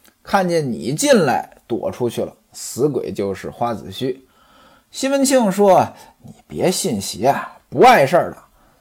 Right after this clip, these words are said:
昨天英二哥说了，你是太虚了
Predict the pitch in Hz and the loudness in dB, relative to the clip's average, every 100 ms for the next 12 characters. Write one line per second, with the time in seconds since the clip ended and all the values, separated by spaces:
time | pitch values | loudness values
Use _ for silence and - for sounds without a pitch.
0 | _ - 131 233 269 240 240 254 262 214 | _ -6 2 6 6 6 4 4 6 4
1 | 180 220 226 233 226 160 - 85 62 98 | 6 4 6 4 4 2 -4 -16 -12 -12
2 | - 165 147 - 226 113 - - 254 262 | -6 -6 -6 -10 -10 -12 -12 -8 -4 -2
3 | - - | -2 -6